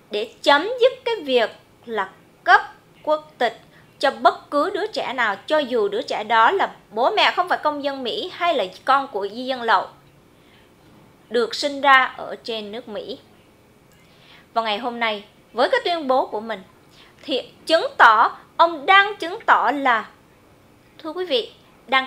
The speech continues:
có một đường lối rất là cứng rắn đối với vấn đề di dân lậu. Thưa quý vị,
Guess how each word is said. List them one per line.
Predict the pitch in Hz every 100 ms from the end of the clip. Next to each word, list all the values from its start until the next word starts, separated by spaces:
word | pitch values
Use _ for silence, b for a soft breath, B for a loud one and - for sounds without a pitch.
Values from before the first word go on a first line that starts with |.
| 262
có | 254
một | 392 -
đường | 226 233
lối | 226 226 359 -
rất | 427 554
là | 370 247 233
cứng | - 269 453 381
rắn | 277 320 - 214
đối | 220 240 302
với | 311
vấn | 311 294
đề | 262 202 180 214
di | 226
dân | 226
lậu. | 226 196 - _ _ _ _ _ _ _ _ _ _ _ _ _ - B B B B -
Thưa | 285
quý | 311
vị, | 254 226 147